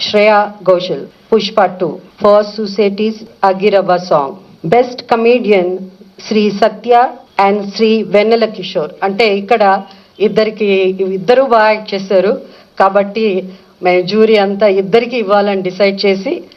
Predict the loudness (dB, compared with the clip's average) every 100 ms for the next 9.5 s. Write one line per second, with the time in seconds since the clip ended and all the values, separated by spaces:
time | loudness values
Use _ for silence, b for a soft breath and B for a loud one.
0 | b b 0 2 4 0 0 -2 0 2
1 | 2 0 0 0 0 -2 -2 0 2 0
2 | -6 -2 0 0 -6 -8 -8 -6 -4 -4
3 | -2 0 2 2 0 2 2 2 0 0
4 | 0 0 2 2 4 2 0 -2 -2 -2
5 | 2 2 2 B B B 0 2 4 0
6 | -6 B B -4 -2 -2 -2 -2 0 2
7 | 2 4 2 4 4 2 0 -14 -8 -6
8 | -6 -12 -2 0 0 -4 -2 0 2 2
9 | 2 0 -8 -8